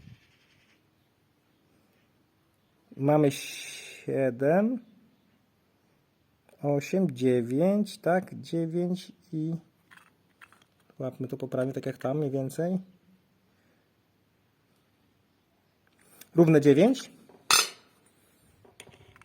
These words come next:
Miejsce koło pompki. I mamy, no niestety, osiem i dziewięć.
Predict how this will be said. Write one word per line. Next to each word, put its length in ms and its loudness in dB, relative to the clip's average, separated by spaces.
Miejsce 240 -4
koło 180 0
pompki. 500 -2
I 120 4
mamy, 440 6
no 160 -4
niestety, 400 -4
osiem 640 4
i 100 -2
dziewięć. 580 0